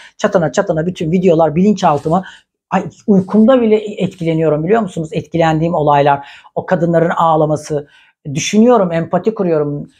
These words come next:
Annesi ne yapıyor? Ya işte ne bileyim bizi kurtarın diye mesela Gazze bombalanıyor. Oradaki bir hemşire çocuğunu kaybetmiş mesela işini yaparken de. Düşünsene bir babanın acısı, feryatları. Her iki tarafta da acı, gözyaşı.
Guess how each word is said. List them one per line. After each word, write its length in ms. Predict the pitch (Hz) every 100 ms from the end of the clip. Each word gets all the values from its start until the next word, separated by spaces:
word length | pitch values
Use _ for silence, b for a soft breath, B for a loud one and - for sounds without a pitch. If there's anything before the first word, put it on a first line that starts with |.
| b
Annesi 420 | 175 175 170 -
ne 40 | 170
yapıyor? 480 | 165 160 151 143 147
Ya 200 | 170 185
işte 300 | - 185 175
ne 100 | 185
bileyim 240 | 180 170 B B
bizi 280 | - 165 190
kurtarın 460 | 196 180 190 190 170
diye 120 | 165
mesela 340 | 160 165 160
Gazze 460 | 151 160 151 170 151
bombalanıyor. 600 | 160 156 160 160 156 160
Oradaki 420 | 175 160 160 160 - _ -
bir 80 | 202
hemşire 600 | 214 220 - 208 208 208 B B -
çocuğunu 400 | - 190 185 208
kaybetmiş 520 | 196 175 156 147 143
mesela 280 | 160 143 160
işini 220 | 156 160
yaparken 600 | 156 143 151 - 143 135
de. 140 | 139 147
Düşünsene 440 | 147 170 185 165
bir 120 | 165
babanın 320 | 165 160 170 175
acısı, 400 | 165 147 160 -
feryatları. 640 | 156 156 156 151 160 147 b b b b
Her 80 | 262
iki 240 | 240 208
tarafta 400 | 202 175 151 160
da 140 | 156 -
acı, 460 | 156 127 147 123 _ _ -
gözyaşı. 640 | 180 202 165 160 - 147